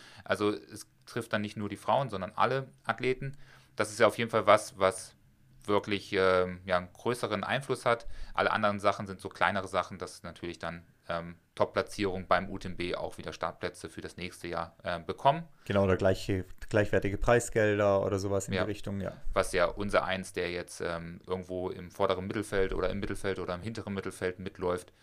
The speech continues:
Speaker 1: ja nicht wirklich betrifft.
Speaker 2: Ja. Aber eben die eine oder andere Regelung fällt auch für die breite Masse ab.
Speaker 1: Mhm.
Speaker 2: Und das wär cool, wenn's auch so bleibt, dass da noch so Sachen dabei abfallen, die auch alle wirklich dann betreffen können.
Speaker 1: Ja,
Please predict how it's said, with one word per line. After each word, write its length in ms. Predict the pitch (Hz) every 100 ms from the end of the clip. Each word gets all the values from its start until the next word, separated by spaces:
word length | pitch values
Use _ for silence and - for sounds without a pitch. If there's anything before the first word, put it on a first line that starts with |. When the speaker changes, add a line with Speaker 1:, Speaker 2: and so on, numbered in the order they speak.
| - _ -
Speaker 1:
ja 80 |
nicht 160 | 85 -
wirklich 300 | 82 80 -
betrifft. 480 | - - 78 - -
Speaker 2:
Ja. 100 | - - _ -
Aber 180 | 98
eben 160 | 107 110
die 100 | 101
eine 220 | 107 143
oder 100 | 135
andere 260 | 120 131 120
Regelung 520 | 131 143 139 135 131
fällt 260 | - - 123
auch 100 | 127
für 140 | -
die 80 | 110
breite 280 | 107 110 110
Masse 360 | 123 156 202 190 - - -
ab. 280 | - 156 -
Speaker 1:
Mhm. 220 | - 117 185 - -
Speaker 2:
Und 240 | 120 120
das 120 | 120 -
wär 120 | 110 -
cool, 120 | 127
wenn's 160 | 101 -
auch 100 | 98
so 100 | 98
bleibt, 460 | 98 98 92 - - -
dass 160 | 95
da 140 | 95 95
noch 200 | 95 -
so 200 | - 95
Sachen 260 | 101 104
dabei 240 | 98 92 92
abfallen, 540 | 117 - 101 95 92
die 120 | 92
auch 240 | 87 82 -
alle 320 | - 101 90 - - - -
wirklich 280 | - 98 98
dann 120 | 92
betreffen 380 | - - - 120
können. 240 | - - -
Speaker 1:
Ja, 140 | 143